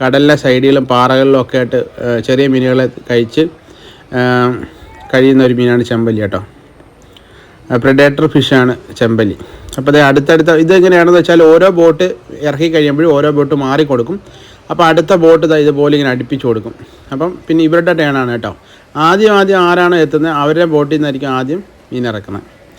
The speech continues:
അപ്പം ഈ പ്രാവശ്യം നമ്മൾ മീൻ നോക്കി നിന്നിട്ട് നമുക്ക് ചൂര കിട്ടിയില്ല. അപ്പം നിരാശയോടെ പോകണം. കാരണം എന്താ വെച്ചാൽ തിങ്കളാഴ്ച അമ്മ ആശുപത്രി പോവാണ്. അപ്പോൾ ഇനി ആശുപത്രി ട്രീറ്റ്മെൻറ്റ് ഒക്കെ കഴിഞ്ഞാൽ പിന്നെ അമ്മ റെസ്റ്റ് ആയിരിക്കും കുറച്ച് കാലത്തേക്ക്. അപ്പോൾ അച്ചാറും കാര്യങ്ങളൊന്നും ഉണ്ടാവില്ല കേട്ടോ. അപ്പം നമ്മളൊരു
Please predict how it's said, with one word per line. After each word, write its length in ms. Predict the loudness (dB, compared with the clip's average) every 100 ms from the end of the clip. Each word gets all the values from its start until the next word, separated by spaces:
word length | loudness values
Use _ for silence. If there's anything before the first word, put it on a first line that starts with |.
| -20 -20 -10
അപ്പം 200 | 0 2 2 -6 -18 -12 0
ഈ 60 | 2
പ്രാവശ്യം 300 | 4 2 0 0
നമ്മൾ 180 | 2 2 0 -4 -18 -2
മീൻ 220 | 4 4
നോക്കി 280 | 4 2 2
നിന്നിട്ട് 260 | 2 2 2
നമുക്ക് 220 | 0 0 -2
ചൂര 240 | 0 0 0
കിട്ടിയില്ല. 420 | -4 -2 -2 -2 -8 -20 -20 -20 -8
അപ്പം 180 | -2
നിരാശയോടെ 540 | 0 2 0 2 2 2
പോകണം. 400 | 2 2 2 0
കാരണം 220 | 0 2
എന്താ 120 | 2 2
വെച്ചാൽ 340 | 2 0 0 -4 -20 -20 -20 -20 -16 -4
തിങ്കളാഴ്ച 380 | 0 2 2 2
അമ്മ 180 | 0 2
ആശുപത്രി 360 | 0 -2 -2
പോവാണ്. 320 | 0 0 0
അപ്പോൾ 180 | -4 -4
ഇനി 260 | -2 -2 -2 -10 -20 -20 _ _ _ _ -8 -8
ആശുപത്രി 320 | -6 -4 -4
ട്രീറ്റ്മെൻറ്റ് 420 | -2 -2 0 0
ഒക്കെ 120 | 0
കഴിഞ്ഞാൽ 220 | -2 -2 -2
പിന്നെ 160 | -2
അമ്മ 240 | -2 -4 -4 -4
റെസ്റ്റ് 240 | -4 -2 0
ആയിരിക്കും 240 | 0 -2
കുറച്ച് 240 | -4 -4 -4
കാലത്തേക്ക്. 440 | -4 -6 -6 -8 -14 -20 -20 -20 -20 -8 -2
അപ്പോൾ 140 | 0 2
അച്ചാറും 320 | 2 4 4
കാര്യങ്ങളൊന്നും 480 | 4 4 4 2 0
ഉണ്ടാവില്ല 300 | 0 0 -2
കേട്ടോ. 140 | -4
അപ്പം 220 | -8 -6
നമ്മളൊരു 380 | -4 0 0 0